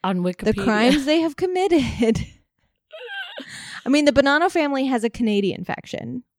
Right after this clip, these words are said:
Speaker 1: Wow.
Speaker 2: Like, they're all over the
Speaker 1: They
Speaker 2: place.
Speaker 1: are all over.
Speaker 2: And you can go to
Speaker 1: They've
Speaker 2: Wikipedia
Speaker 1: infiltrated
Speaker 2: and
Speaker 1: every
Speaker 2: literally
Speaker 1: city.
Speaker 2: look up their first and last name and their nickname
Speaker 1: And their crimes.
Speaker 2: and their family and their crimes.
Speaker 1: That's wild.
Speaker 2: It's just wild that,
Speaker 1: I
Speaker 2: like,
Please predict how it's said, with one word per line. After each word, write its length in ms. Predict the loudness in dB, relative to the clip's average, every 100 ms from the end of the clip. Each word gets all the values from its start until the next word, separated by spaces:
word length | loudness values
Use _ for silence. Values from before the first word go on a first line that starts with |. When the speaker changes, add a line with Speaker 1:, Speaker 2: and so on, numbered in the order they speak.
| -12
Speaker 1:
Wow. 460 | -6 -2 0 2
Speaker 2:
Like, 160 | 2 2
they're 240 | 2 4
all 180 | 6 6
over 180 | 4 2
the 80 | 2
Speaker 1:
They 40 |
Speaker 2:
place. 140 | 2 2
Speaker 1:
are 140 | 0 -4
all 360 | 0 2 2 2
over. 180 | 0 2
Speaker 2:
And 80 | 2
you 60 | 4
can 140 | 4
go 140 | 4
to 60 | 4
Speaker 1:
They've 120 | 4
Speaker 2:
Wikipedia 40 | 2 0 0 2 0
Speaker 1:
infiltrated 240 | -2 -8
Speaker 2:
and 120 | -4 0
Speaker 1:
every 120 | 4
Speaker 2:
literally 400 | 6 6 6 4
Speaker 1:
city. 40 |
Speaker 2:
look 160 | 2 0
up 100 | -2
their 140 | -4
first 320 | -2 0 0 0
and 100 | 0
last 240 | 0 0
name 360 | 0 0 -2 -6 _ _ _ _ _ _ _
and 180 | 0 2
their 100 | 0
nickname 520 | -2 -2 -2 -2 -4 -6 -6
Speaker 1:
And 120 | -4
their 100 | -4
crimes. 360 | -4 -6 -4 -4
Speaker 2:
and 120 | -2
their 100 | -4
family 380 | -4 -6 -6 -6
and 100 | -6
their 120 | -8
crimes. 400 | -12 -16 -20 -20 _
Speaker 1:
That's 580 | -6 -4 -4 -6 -12 -14 _ -20
wild. 480 | -10 -10 -10 -10 -10
Speaker 2:
It's 120 | -6
just 200 | -4 -6
wild 520 | -6 -4 -2 -2 -2
that, 100 | 0
Speaker 1:
I 60 | 0
Speaker 2:
like, 200 | 0